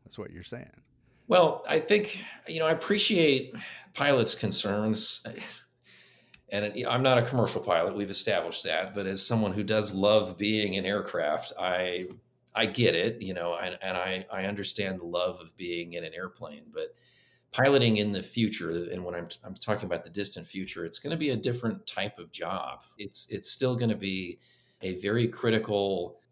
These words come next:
Speaker 2: always on, on your game type of activity. You're just not gonna be doing it in the plane.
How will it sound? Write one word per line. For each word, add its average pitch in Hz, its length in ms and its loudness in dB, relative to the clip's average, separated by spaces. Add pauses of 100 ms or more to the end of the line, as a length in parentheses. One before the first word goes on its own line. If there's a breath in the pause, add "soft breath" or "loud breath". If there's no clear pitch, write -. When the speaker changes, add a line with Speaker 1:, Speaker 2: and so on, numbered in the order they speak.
Speaker 2:
always 104 420 4
on, 92 300 -2
on 98 240 0
your 92 160 -4
game 87 420 -6
type 87 300 -6
of 82 100 -8
activity. 127 720 -4 (320 soft breath)
You're 104 140 -6
just 120 200 0
not 110 160 2
gonna 92 140 -4
be 87 100 -8
doing 87 280 -4
it 80 100 -6
in 76 80 -8
the 69 80 -14
plane. - 380 -16